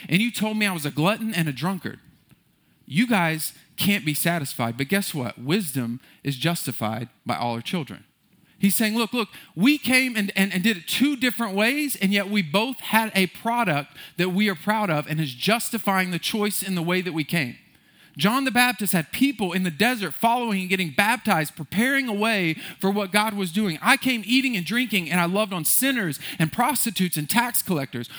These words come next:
What I did is justified because of what the choices I made, and yet we both did it very different ways. What that tells me is two things.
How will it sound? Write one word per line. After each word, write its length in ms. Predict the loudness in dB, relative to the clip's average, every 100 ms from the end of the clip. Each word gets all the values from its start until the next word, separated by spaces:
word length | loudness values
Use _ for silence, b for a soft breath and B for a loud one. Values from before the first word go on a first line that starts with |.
| B
What 200 | 0 2
I 160 | 4 2
did 240 | 2 0
is 100 | 0
justified 720 | 0 0 2 -2 0 0 0
because 260 | 0 -2 -2
of 100 | -2
what 240 | -2 -2
the 80 | -4
choices 540 | -2 -2 -2 0 -2 0
I 160 | 0
made, 400 | 2 2 2 0 B 2
and 160 | 2
yet 200 | 2 0
we 100 | 0
both 380 | -2 0 -2 -4 -12 B B
did 200 | 2 2
it 180 | 2 -4 B B 0
very 300 | 0 2 -2
different 400 | -4 -4 -6 -4
ways. 460 | -4 -6 -12 -18 _ _ _ _ -4
What 180 | -2 0
that 160 | 0
tells 260 | 0 0 -2
me 140 | -2
is 120 | -2
two 200 | -2 -4
things. 360 | -4 -8 -10 -20